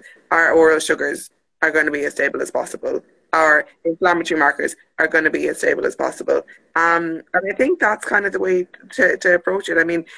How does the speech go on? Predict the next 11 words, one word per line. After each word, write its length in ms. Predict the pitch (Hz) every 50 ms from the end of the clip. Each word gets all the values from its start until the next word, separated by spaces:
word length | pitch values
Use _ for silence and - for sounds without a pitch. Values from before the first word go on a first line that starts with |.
| - - _
I 140 | - 175 180
think 380 | - 202 196 190 185 - 180
they, 480 | - 180 175 170 170 170 170 165 165 - - - 156
like, 160 | 165 165 165
if 160 | 170 160 -
you 80 | - 165
look 180 | 170 165 165 -
into 460 | 165 160 160 - 190 160 156 160 160 _ _ _ _ _ _ _ _ _ _ _ _ _ _ - _ - -
studies 380 | - 185 165 165 165 160 160
from, 260 | - 175 160 160 160 156
um, 500 | 156 151 151 151 147 151 151 151 151